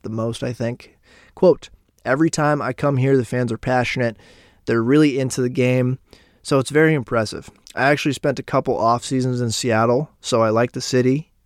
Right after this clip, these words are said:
It's beautiful." End quote. Hilarious that he said he spent off seasons in Seattle and it's beautiful.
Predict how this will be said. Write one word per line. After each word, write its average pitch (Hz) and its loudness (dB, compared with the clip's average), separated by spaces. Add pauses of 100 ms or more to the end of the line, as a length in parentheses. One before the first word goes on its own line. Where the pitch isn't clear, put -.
(120)
It's 120 -4
beautiful." 123 -2 (280)
End 131 -2
quote. 101 -2 (300)
Hilarious 160 4
that 165 2
he 139 2
said 135 0
he 131 0
spent 131 -2
off 120 -2
seasons 135 0
in 123 -2
Seattle 117 2
and 113 0
it's 101 -6
beautiful. 123 0